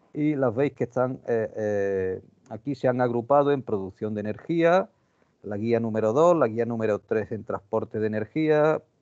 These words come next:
producción y transformación de metales, industria mineral, industria química, y así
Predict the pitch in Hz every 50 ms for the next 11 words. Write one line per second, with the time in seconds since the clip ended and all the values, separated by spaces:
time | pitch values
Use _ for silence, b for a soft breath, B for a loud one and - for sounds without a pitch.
0 | _ _ _ _ _ - 107 107 98 98 95 - - 117 113 113 110 110 110 107
1 | - - 107 98 98 95 - - 110 110 104 104 98 98 98 98 - 135 139 139
2 | 135 131 131 135 131 - - 107 95 98 107 101 - _ - 104 98 101 95 95
3 | 95 110 123 131 135 131 127 117 98 95 107 107 _ - 110 101 - 135 143 139
4 | 135 135 123 - 139 139 139 135 _ _ _ _ _ _ _ _ - 143 151 147
5 | - - 160 156 156 160